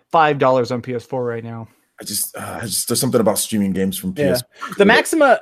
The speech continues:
Speaker 3: the Maxima edition, I think to upgrade to that is, like, another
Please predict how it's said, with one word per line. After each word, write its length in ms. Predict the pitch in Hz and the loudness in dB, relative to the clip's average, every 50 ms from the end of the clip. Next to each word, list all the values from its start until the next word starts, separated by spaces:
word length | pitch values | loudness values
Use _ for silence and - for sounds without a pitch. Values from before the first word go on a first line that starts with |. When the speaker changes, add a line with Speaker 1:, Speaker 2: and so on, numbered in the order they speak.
| - - | 0 -6
Speaker 3:
the 120 | 127 180 185 | 0 0 2
Maxima 680 | 190 190 226 - - - 294 269 269 254 247 240 - - - - | 2 2 2 0 -2 -4 -6 -4 -2 -2 -2 -2 -4 -4 -4 -4
edition, 400 | 208 180 220 233 226 - 226 214 | -2 2 2 2 0 0 -2 -2
I 100 | 190 170 | -2 0
think 340 | - - 202 208 196 - - 165 - | 0 -2 -2 -2 -4 -8 -10 -8 -4
to 120 | 170 - | -2 -2
upgrade 320 | 175 - - 185 175 156 | -2 0 2 2 2 2
to 60 | 143 143 | 4 4
that 180 | 151 156 156 | 6 6 6
is, 100 | 156 135 | 4 2
like, 140 | 139 135 - | 0 0 -2
another 240 | 135 135 135 123 | 0 -2 -2 -2